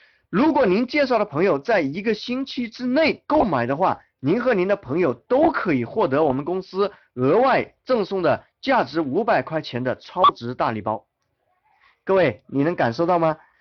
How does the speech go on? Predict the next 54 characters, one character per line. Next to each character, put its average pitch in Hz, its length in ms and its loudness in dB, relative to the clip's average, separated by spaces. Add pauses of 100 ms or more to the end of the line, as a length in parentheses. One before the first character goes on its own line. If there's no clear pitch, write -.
(180)
当 285 180 0
客 302 200 2
户 233 140 0
已 175 140 0
经 214 160 -4
购 285 140 0
买 190 140 2
了 135 80 2
净 214 200 -6
水 143 120 -2
机， 156 200 -6
并 247 220 -6
且 135 180 -4
对 180 200 2
功 240 280 -4
能 147 120 -2
和 143 120 -6
服 151 280 -2
务 135 160 -2
啊 117 280 -4
比 127 100 -4
较 208 120 2
满 120 280 -2
意， 202 240 -4 (240)
然 190 180 2
而 226 220 2
身 269 260 0
边 262 120 2
的 247 60 -2
朋 170 280 -4
友 214 140 2
可 147 120 -10
能 165 120 -2
已 131 80 -4
经 151 160 -6
错 - 260 -4
失 - 180 -10
了 139 100 -4
机 127 200 -8
会， 143 260 -4 (300)
现 285 240 0
在 233 140 2
他 220 120 2
手 156 200 0
上 151 200 -2
额 127 200 0
外 190 180 4
获 233 220 -2
得 165 100 2
了 143 80 0
一 139 80 -2
个 147 80 -6
名 127 240 -6
额， 120 180 -4